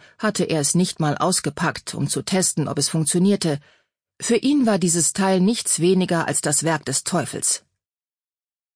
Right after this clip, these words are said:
Völlig fassungslos betrachtete er die freie Stelle des Schreibtisches,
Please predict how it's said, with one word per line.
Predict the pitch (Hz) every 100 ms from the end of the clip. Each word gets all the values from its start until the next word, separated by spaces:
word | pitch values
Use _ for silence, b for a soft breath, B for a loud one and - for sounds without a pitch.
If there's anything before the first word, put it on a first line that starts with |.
| _ _ -
Völlig | - 240 240 -
fassungslos | - 240 - 156 - 143 147 175
betrachtete | 175 - 214 - 220 196
er | 165
die | 165
freie | - 175 226 190
Stelle | - 185 202
des | 147 -
Schreibtisches, | - 180 208 165 - 180